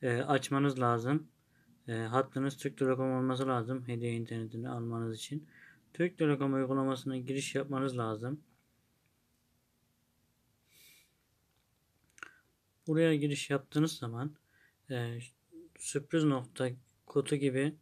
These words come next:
bir şey var. Yani kutu şeklinde. Ona tıklayıp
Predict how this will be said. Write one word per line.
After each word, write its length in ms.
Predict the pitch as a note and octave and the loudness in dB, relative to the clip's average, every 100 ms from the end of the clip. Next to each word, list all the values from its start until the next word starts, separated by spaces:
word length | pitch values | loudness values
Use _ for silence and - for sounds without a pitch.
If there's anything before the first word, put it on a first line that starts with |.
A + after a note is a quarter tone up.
| _ _ _ _ _ | _ _ _ _ _
bir 100 | C#3+ | -2
şey 340 | C3 C#3 C#3+ B2+ | 0 6 6 6
var. 300 | A#2 G#2+ - _ _ _ C#3 | 2 -4 -14 _ _ _ -6
Yani 240 | B2+ B2 | -4 -2
kutu 200 | - C3 | -4 -4
şeklinde. 600 | - B2+ B2 A#2+ A#2 A2 - _ _ _ _ | -4 -4 -4 -8 -6 -10 -14 _ _ _ _
Ona 260 | D3 D3+ D3 | 4 4 4
tıklayıp 560 | D3 C#3+ C3 C3 D3+ | 0 4 4 4 2